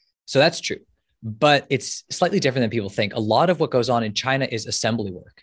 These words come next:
right? So it's taking pieces that are basically built all over the world and they're all sh-, fi-, shipped for final assembly to China.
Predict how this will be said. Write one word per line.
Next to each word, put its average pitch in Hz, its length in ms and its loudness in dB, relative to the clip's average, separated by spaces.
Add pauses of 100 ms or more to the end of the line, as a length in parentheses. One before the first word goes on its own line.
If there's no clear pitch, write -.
right? 107 240 0
So 120 120 2
it's - 160 -4
taking 165 360 -2
pieces - 640 -8 (320)
that 117 220 2
are 110 360 2 (380)
basically 135 340 0
built 123 320 2
all 143 200 4
over 123 100 -2
the 110 80 -2
world 170 360 2 (100)
and 120 180 0
they're 127 100 2
all 127 120 2
sh-, - 180 -10
fi-, 131 220 -4
shipped - 260 -6
for 113 80 -8
final 120 360 0
assembly 120 440 0
to 110 140 -10
China. 127 420 -4